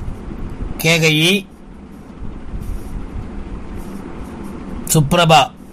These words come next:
வாயில் வரை வருகிறார்கள். வாசப்படி வரைக்கும் வராங்க. அவர்களோடு பரத, சத்ருக்னன், அந்த இரண்டு சகோதரர்களும் சேர்ந்து வருகிறார்கள்.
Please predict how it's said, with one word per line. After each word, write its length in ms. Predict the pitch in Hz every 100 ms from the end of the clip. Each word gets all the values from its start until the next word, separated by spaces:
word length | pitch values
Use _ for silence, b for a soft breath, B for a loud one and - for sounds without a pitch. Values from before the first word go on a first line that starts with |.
| - - - - - - - - - - - - - - -
வாயில் 600 | 131 170 233 240 233 196
வரை 300 | 185 202 247
வருகிறார்கள். 680 | 208 196 190 175 160 131 - - - - - - - - - - - - - - -
வாசப்படி 560 | 135 160 190 185 185 165
வரைக்கும் 320 | 160 175 220
வராங்க. 440 | 180 165 139 110 - - - - - - - - - - - - - - -
அவர்களோடு 840 | - 131 156 165 170 175 208 226 208
பரத, 640 | 151 160 175 196 208 254 -
சத்ருக்னன், 720 | 143 139 165 156 151 139 123 - - - -
அந்த 300 | 131 139 139
இரண்டு 480 | 139 151 175 180 170
சகோதரர்களும் 920 | 165 156 180 190 196 190 208 247 285 - - - - - - -
சேர்ந்து 560 | - 202 254 240 214
வருகிறார்கள். 760 | 165 160 151 147 139 131 123